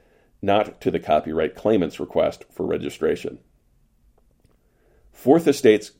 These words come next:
contrary reading stems in part from its misapprehension of the significance of certain nineteen seventy-six revisions to the Copyright Act. But, in enacting Section four eleven A, Congress both reaffirmed the general rule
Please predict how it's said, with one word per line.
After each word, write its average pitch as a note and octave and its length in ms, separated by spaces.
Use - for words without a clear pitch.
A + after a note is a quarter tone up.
contrary F2+ 720
reading F2 460
stems A2+ 420
in G#2+ 120
part E2+ 360
from F2+ 200
its F2 120
misapprehension F2 920
of E2+ 160
the E2+ 80
significance F2+ 800
of - 160
certain F#2+ 360
nineteen E2+ 420
seventy-six F2 640
revisions F2+ 580
to F2 120
the F2 60
Copyright E2 600
Act. A2+ 340
But, - 360
in F2 100
enacting A2 680
Section F#2+ 500
four F#2 300
eleven E2 420
A, G2+ 380
Congress C#3+ 460
both G2 340
reaffirmed G2 680
the - 100
general F#2 460
rule F#2 440